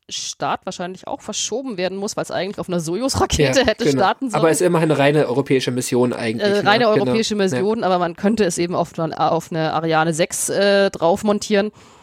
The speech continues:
Speaker 1: Das soll die, sozusagen die kosmologischen Konstanten oder die Hubble-Parameter der Vergangenheit erforschen. Und das letztendlich macht ja auch eROSITA,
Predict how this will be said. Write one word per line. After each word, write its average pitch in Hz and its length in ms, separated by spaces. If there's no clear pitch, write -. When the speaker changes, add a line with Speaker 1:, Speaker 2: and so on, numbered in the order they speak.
Speaker 1:
Das - 300
soll 196 440
die, 196 460
sozusagen 185 560
die 175 80
kosmologischen 196 840
Konstanten 180 720
oder 156 160
die 147 180
Hubble-Parameter 185 1120
der 165 160
Vergangenheit 170 720
erforschen. 160 560
Und 151 160
das 196 220
letztendlich 185 500
macht 180 180
ja 175 100
auch 160 140
eROSITA, 175 600